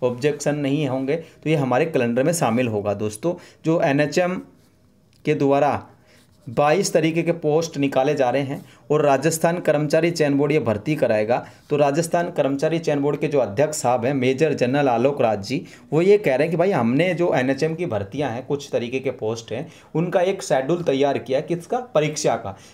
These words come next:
एग्जाम डेट भी पता है, बहुत बड़ा चांसेज है दोस्तों, एग्जाम की डेट भी पता है आप लोगों को, कितने फॉर्म आ सकते हैं वो भी पता है।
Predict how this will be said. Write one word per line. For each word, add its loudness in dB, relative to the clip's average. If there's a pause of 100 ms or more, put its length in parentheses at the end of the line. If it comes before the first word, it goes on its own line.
एग्जाम 4
डेट 4
भी 2
पता 2
है, -2
बहुत 4
बड़ा 2
चांसेज 2
है 4
दोस्तों, -2
एग्जाम 2
की 0
डेट 2
भी 0
पता 0
है 4
आप 0
लोगों 2
को, -6 (320)
कितने 4
फॉर्म 4
आ 2
सकते 2
हैं 2
वो 4
भी 0
पता 2
है। -2